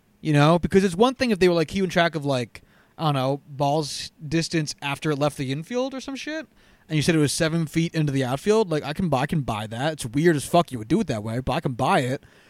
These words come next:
But, I mean, we're looking at balls hit four hundred twenty-seven feet, so it's clearly not the way they've been keeping track of it.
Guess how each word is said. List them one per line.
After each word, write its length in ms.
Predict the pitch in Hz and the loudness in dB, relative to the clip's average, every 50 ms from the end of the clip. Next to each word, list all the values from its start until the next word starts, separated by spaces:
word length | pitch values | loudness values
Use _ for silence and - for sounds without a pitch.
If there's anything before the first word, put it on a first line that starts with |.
| _ _ _ _ | _ _ _ _
But, 100 | _ 175 | _ 6
I 60 | 165 165 | 6 8
mean, 160 | 170 170 160 | 6 4 4
we're 120 | 151 170 175 | 4 4 4
looking 180 | 196 190 208 202 | 4 4 4 2
at 120 | 170 143 | 2 4
balls 260 | 170 170 180 175 - | 4 6 6 4 4
hit 100 | 170 151 | 2 -4
four 240 | - - 190 190 175 | 0 4 4 4 6
hundred 260 | 170 175 151 160 156 | 4 4 2 0 0
twenty-seven 520 | 139 147 156 151 147 - - 220 220 190 147 | 0 0 0 0 0 2 2 2 0 0 -2
feet, 240 | - - 135 123 | -2 -2 -2 -2
so 100 | - 147 143 | 0 -2 -2
it's 200 | - - - - | -2 -2 -10 -4
clearly 240 | - 190 185 180 170 | 2 6 6 6 6
not 220 | 160 151 147 - | 4 0 -2 0
the 60 | 151 | 0
way 120 | 151 147 143 | 2 2 2
they've 100 | 135 131 | 0 -2
been 100 | 135 127 | -6 -2
keeping 220 | - 147 139 135 | -2 -2 -2 -2
track 280 | 117 - 165 180 180 135 | -2 0 -2 0 -2 -4
of 100 | 117 104 | -8 -8
it. 140 | 107 107 | -10 -10